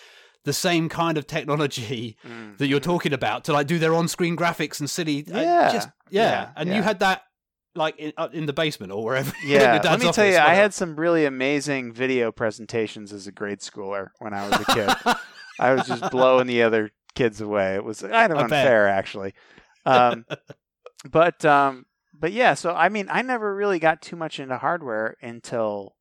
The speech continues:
Speaker 2: very much later in life. I mean, it was really, like, ten years ago, and it was, like, you know, Arduinos, and, you know, I
Speaker 1: Yeah.
Speaker 2: built this little, um, like,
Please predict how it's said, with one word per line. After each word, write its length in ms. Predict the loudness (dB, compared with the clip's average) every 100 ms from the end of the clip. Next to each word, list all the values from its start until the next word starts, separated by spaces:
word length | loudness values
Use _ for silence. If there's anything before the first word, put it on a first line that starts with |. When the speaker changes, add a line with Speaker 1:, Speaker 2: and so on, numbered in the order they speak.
| _ _ _ _
Speaker 2:
very 240 | -6 -4 -4
much 240 | -8 -10
later 320 | -8 -4 -6
in 100 | -8
life. 300 | -16 -18 -16
I 40 | -18
mean, 180 | -16
it 40 | -14
was 180 | -16 -12
really, 300 | -10 -10 -10
like, 280 | -10 -10 -14 _ _ _ _
ten 240 | -8 -8
years 280 | -6 -8 -8
ago, 500 | -8 -8 -6 -8 -12 _ _ _ _ -12
and 160 | -10
it 60 | -10
was, 240 | -12 -14
like, 340 | -8 -8 -8 -12
you 80 | -16
know, 220 | -16 -12 -10
Arduinos, 1160 | -10 -10 -12 -8 -8 -8 -8 -10 -12 -14 -18 _ _ _ _ -8
and, 320 | -4 -4 -4
you 80 | -4
know, 100 | -4
I 140 | -2
Speaker 1:
Yeah. 80 | 0
Speaker 2:
built 160 | 0 -2
this 220 | -6 -4
little, 400 | 0 2 2 -4 _ _ _ _ -4
um, 600 | 0 0 0 -4 -12 -20 _ _ -20 _ -12
like, 520 | -4 -4 -4 _ -20